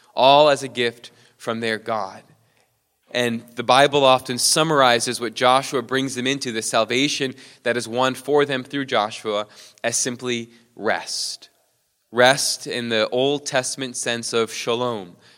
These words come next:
peace, wholeness, fullness, at ease, and, and rejoicing and enjoying all that God has brought them into. And so it's very significant then, and certainly not a throwaway verse,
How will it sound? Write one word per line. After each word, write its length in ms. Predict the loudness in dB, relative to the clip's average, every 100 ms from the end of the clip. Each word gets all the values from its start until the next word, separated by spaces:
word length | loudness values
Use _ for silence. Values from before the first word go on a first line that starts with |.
| _
peace, 580 | -10 -6 -6 -6 -8 -8 -14 _
wholeness, 720 | _ -2 2 2 2 -4 -6
fullness, 880 | -8 -6 2 2 2 -4 -8 -8 -8 -10 _ _ _
at 200 | -6 -6 -8
ease, 680 | -6 -4 -4 -6 -6 -8 -10 _ _ _ _ -14
and, 140 | -10
and 220 | -6 -4
rejoicing 960 | -4 -6 2 4 4 2 0 -2 -4 -8 -16 _ _
and 100 | -6
enjoying 800 | -6 -6 -2 0 0 -2 -6 -14 _ _ _ _ _ _ -20 -4
all 160 | 0 2
that 140 | 0
God 360 | -2 -2 -2 -6
has 140 | -12
brought 300 | -6 -6 -6
them 280 | -12 -12 -14 _ _ _
into. 380 | -18 -16 -16 -16 -20 _ _ _ _ _ _ _ _ _ _ _ _ _
And 120 | -4
so 200 | 2 4
it's 160 | 4 2
very 400 | 4 6 6 2
significant 760 | -2 -2 -2 -2 -2 -4 -2
then, 160 | 0 -2
and 140 | -2 -4
certainly 340 | -4 -2 -2
not 340 | 0 2 2
a 60 | 0
throwaway 640 | -8 -6 -2 0 0 0
verse, 760 | -2 -4 0 0 -2 -8 -10